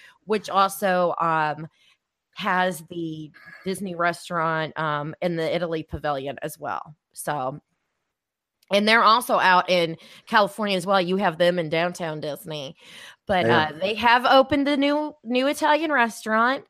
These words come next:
Speaker 1: uh, that opened up on January fifth. And the executive chef is, uh, I,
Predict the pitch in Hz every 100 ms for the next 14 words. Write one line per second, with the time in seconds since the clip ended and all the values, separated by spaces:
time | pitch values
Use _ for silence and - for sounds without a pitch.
0 | _ 196 190 175 170 208 202 202 214 240
1 | 214 208 214 208 196 196 180 190 240 302
2 | - 202 196 - _ _ - - _ -
3 | 202 196 196 196 190 214 202 196 196 190
4 | 202 220 294 262 247 - 240 294 311 -
5 | - 226 220 220 - - 170 151 - 185
6 | 175